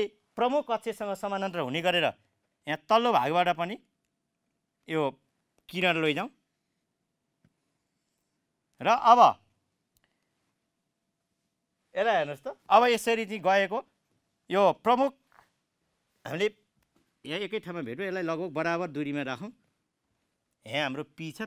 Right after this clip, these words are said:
पी काट्यो, त्यसकारण मैले यसलाई पीलाई यहाँ माथि लेख्छु। अब,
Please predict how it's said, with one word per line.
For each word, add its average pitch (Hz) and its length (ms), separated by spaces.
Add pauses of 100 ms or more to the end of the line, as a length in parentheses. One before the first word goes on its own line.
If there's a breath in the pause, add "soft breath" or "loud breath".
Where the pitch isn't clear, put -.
(120)
पी 165 160
काट्यो, 165 400 (160)
त्यसकारण 143 460
मैले 135 200
यसलाई 135 220 (240)
पीलाई 139 300 (100)
यहाँ 127 240
माथि 135 320
लेख्छु। 131 320 (680)
अब, 202 140